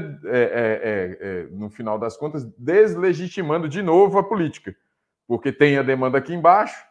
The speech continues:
não tem o representante aqui em cima, né? É, é, infelizmente tem essa, essa questão, né? Quer dizer, é um sistema que vai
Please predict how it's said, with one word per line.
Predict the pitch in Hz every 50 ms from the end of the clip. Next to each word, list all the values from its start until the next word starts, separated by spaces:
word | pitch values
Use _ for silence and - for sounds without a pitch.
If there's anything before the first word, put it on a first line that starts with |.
| _ _ _ _ _ _ -
não | 120 151 170 160
tem | 156 156 151
o | 151
representante | 143 143 139 143 143 143 131 135 131 127 135 131 - 151
aqui | 143 - 180
em | 180
cima, | 175 - - 170 185 202 208 226 226 _ _ _ _ _ _
né? | - 101 123 151 170 175 - _
É, | - 110 113 110 110 - - 107 107 104 - -
é, | 151
infelizmente | 147 147 147 147 139 131 113 117 120 117 110 - -
tem | - 156 170 170 139
essa, | 127 127 120 123 - 123 113 107 101 92 76
essa | 98 107 104 - 107
questão, | - - 131 - - - 120 127 170 202 170 127
né? | 110 110 120 -
Quer | - 104
dizer, | 90 95 95 90 _ _ _ _ _ _ -
é | 113 123
um | 127
sistema | 123 123 123 117 - - 113 110 110 107 101
que | - 110 101
vai | 101 107 107